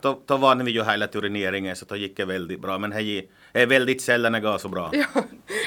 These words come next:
Speaker 2: ja, men gratulerar, det är ju,
Speaker 1: Tack,
Speaker 2: det är ju
Speaker 1: tack.
Speaker 2: häftigt. <laughs> Det här, eh, skulle du säga som, är det, är det en, en moti-, motivation det här att man vet att man ska spela i, i, i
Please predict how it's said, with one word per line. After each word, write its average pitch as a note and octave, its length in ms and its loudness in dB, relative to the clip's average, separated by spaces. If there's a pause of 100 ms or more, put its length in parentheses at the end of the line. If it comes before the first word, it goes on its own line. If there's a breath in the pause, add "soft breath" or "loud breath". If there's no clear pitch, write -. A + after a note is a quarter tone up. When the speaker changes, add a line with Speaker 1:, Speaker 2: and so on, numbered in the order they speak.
(140)
Speaker 2:
ja, B3 140 0
men F#3+ 180 -4
gratulerar, D#3+ 580 -6
det F3+ 100 -6
är F3+ 60 -4
ju, G#3 100 -2
Speaker 1:
Tack, A3+ 180 0
Speaker 2:
det F#3 60 -4
är G#3 160 4
ju B3+ 100 4
Speaker 1:
tack. C#4 60 2
Speaker 2:
häftigt. G#3+ 500 -2
<laughs> - 1040 2
Det A#3 100 -2
här, A3 340 2
eh, G3 180 6 (280)
skulle - 260 -2
du G#3+ 100 0
säga G#3+ 280 2
som, G3+ 300 -2 (720 loud breath)
är F#3+ 140 -2
det, G#3 120 2
är G3+ 140 -2
det G#3 100 -2
en, G3+ 300 -2
en G3 320 -4 (140)
moti-, G#3+ 440 -4
motivation G3+ 800 -4
det F3 80 -2
här F#3+ 180 -6
att E3 180 -12
man E3 160 -10
vet D#3+ 280 -8
att D3 120 -14
man D#3 160 -10
ska D#3+ 260 -14
spela D#3+ 440 -12
i, E3 180 -14
i, - 400 -14
i A2+ 160 -16